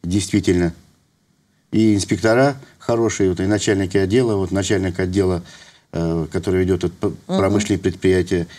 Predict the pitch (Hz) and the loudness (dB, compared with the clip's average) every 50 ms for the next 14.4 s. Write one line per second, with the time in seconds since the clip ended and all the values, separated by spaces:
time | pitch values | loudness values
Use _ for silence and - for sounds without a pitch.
0 | - - _ - - 87 - - - 127 127 120 110 - 107 104 110 107 104 101 | -20 -20 _ -12 -8 -4 -4 -2 0 2 2 2 0 0 -2 -2 0 0 0 0
1 | 101 95 104 98 101 98 95 95 92 90 - 104 92 92 98 101 98 196 196 104 | 0 0 0 0 0 0 0 0 0 2 2 2 2 2 2 2 2 2 2 0
2 | 123 - - 117 - - - - - 98 - - 107 101 101 101 98 92 90 95 | 0 0 -2 -2 -2 -2 -4 -2 -4 -4 0 0 0 2 2 0 0 0 -2 -2
3 | 98 98 90 90 - - - - - - _ _ _ - - 95 98 95 90 85 | -2 -4 -6 -8 -14 -20 -20 -20 -20 -20 _ _ _ -6 -2 0 2 2 0 0
4 | - - - - - _ _ _ _ _ - 87 98 104 101 98 95 - - - | -4 -12 -20 -20 -20 _ _ _ _ _ -4 -2 0 0 0 0 0 -2 -6 -10
5 | - _ - - 117 107 101 87 107 98 - - 139 127 131 - 123 110 - 101 | -16 _ -6 -2 0 0 0 2 0 -2 2 2 2 2 4 2 0 0 2 0
6 | 101 95 - 98 101 104 110 110 113 104 101 104 98 92 101 98 98 92 92 104 | -2 -2 0 0 2 2 2 4 2 2 2 0 0 0 2 0 0 0 0 -2
7 | 101 92 - 107 101 101 98 95 95 95 95 - - - - - 98 98 - 107 | -2 -2 0 0 0 0 0 0 0 -2 -6 -10 -16 -16 -8 -4 -4 -2 2 0
8 | 104 90 - 95 92 98 98 92 - 101 104 104 98 101 98 92 90 92 - - | 0 0 0 -2 0 0 -2 -2 0 0 0 2 2 2 0 0 -4 -8 -16 -20
9 | _ _ _ - 98 110 131 127 117 - - - - - - - - - - - | _ _ _ -4 -2 0 0 0 0 -2 -8 -10 -12 -14 -14 -14 -14 -14 -14 -18
10 | _ _ _ _ - - 214 196 180 190 196 190 185 202 202 _ - - - - | _ _ _ _ -6 -4 -2 -2 -2 -4 -4 -6 -6 -8 -12 _ -16 -14 -12 -6
11 | - - - 196 214 233 - - 277 254 247 247 262 - 220 247 247 - 208 196 | -6 -2 0 2 2 2 2 2 2 4 4 2 2 2 2 2 2 0 -2 -2
12 | - 247 226 - 233 - - - 254 247 - 233 202 - - 190 208 196 - 285 | 0 0 -2 -2 -2 -2 0 2 2 4 4 2 2 2 2 0 0 2 4 2
13 | 330 339 - 254 214 - 208 208 196 - - 202 165 170 175 180 180 185 180 185 | 2 4 2 2 2 2 2 0 0 0 0 2 2 4 4 2 2 2 2 0
14 | - - 175 156 151 151 151 | 0 0 0 -2 -4 -6 -8